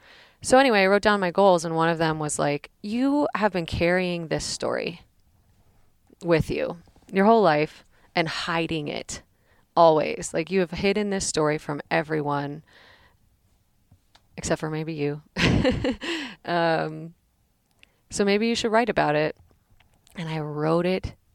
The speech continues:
down. And, you know, it's like, whenever you commit to something, whenever you open up to something, and whenever you write something down, like, it's gonna happen. It's gonna find its way to you. So it was probably, like, I don't know, two weeks later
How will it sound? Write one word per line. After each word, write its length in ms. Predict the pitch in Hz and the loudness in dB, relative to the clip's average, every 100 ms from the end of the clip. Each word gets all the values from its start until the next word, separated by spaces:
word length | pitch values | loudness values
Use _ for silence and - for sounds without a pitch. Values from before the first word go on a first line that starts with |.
| - | -14
down. 580 | 160 151 151 151 156 151 _ _ _ - _ _ _ _ _ | -10 -8 -6 -8 -10 -14 _ _ _ -20 _ _ _ _ _
And, 160 | 165 170 | -6 -4
you 120 | 170 | -2
know, 240 | 180 185 185 | 0 2 2
it's 180 | 175 190 | 2 0
like, 160 | 175 | 0
whenever 300 | 165 175 196 | 0 0 0
you 140 | 240 247 | 0 0
commit 320 | 247 220 196 | 0 -2 -2
to 80 | 185 | -4
something, 640 | 180 170 165 160 160 - | -4 -4 -4 -4 -4 -6
whenever 280 | 156 156 190 | -4 -4 -2
you 200 | 202 208 | -2 0
open 300 | 170 175 175 | 0 0 -2
up 140 | 165 - | -6 -6
to 100 | 160 | -6
something, 580 | - 147 151 143 143 | -4 -4 -6 -8 -8
and 120 | - 147 | -8 -4
whenever 240 | 170 208 | -2 0
you 140 | 226 | 0
write 180 | 214 214 | 0 0
something 340 | - 190 180 170 | -2 -6 -6 -4
down, 380 | 165 175 190 | -2 -2 -2
like, 220 | 160 143 - _ _ _ _ _ _ _ _ | -4 -6 -10 _ _ _ _ _ _ _ _
it's 140 | 160 - | -14 -8
gonna 380 | 180 196 190 - _ _ _ - | -4 -4 -4 -8 _ _ _ -10
happen. 460 | - 202 - 175 - _ _ _ | -4 -4 -4 -8 -12 _ _ _
It's 100 | - | -8
gonna 160 | 185 202 | -6 -6
find 420 | - 165 165 170 | -4 -2 -2 -4
its 160 | 165 165 | -6 -4
way 220 | 151 151 | -4 -4
to 160 | - | -6
you. 240 | 143 147 160 | -4 -4 -4
So 220 | - 170 | -2 0
it 40 | |
was 140 | 170 165 | -2 -2
probably, 460 | 175 170 180 180 | -2 -2 -2 -4
like, 200 | 160 147 - | -4 -4 -4
I 100 | 180 | -2
don't 120 | 180 | -2
know, 140 | 170 - | -6 -8
two 260 | - 180 185 | -6 -4 -2
weeks 300 | 202 - 165 | -4 -6 -4
later 400 | 147 139 143 | -4 -4 -6